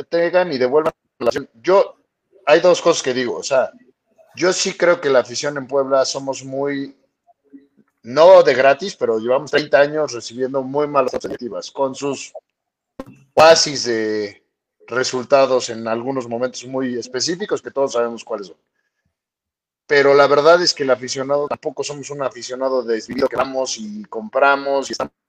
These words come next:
metidos y todos tenemos el franjabono, porque tan así es que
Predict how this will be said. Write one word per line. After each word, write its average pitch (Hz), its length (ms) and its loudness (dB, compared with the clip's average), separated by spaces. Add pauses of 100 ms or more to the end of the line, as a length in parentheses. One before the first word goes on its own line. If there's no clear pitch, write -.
(200)
metidos 131 560 -2
y - 20 -20
todos 139 220 -2
tenemos 131 320 -6
el 117 120 -4
franjabono, 127 640 -2 (440)
porque 117 240 -8
tan 127 240 -2
así 127 280 0
es 180 220 2
que 156 400 -8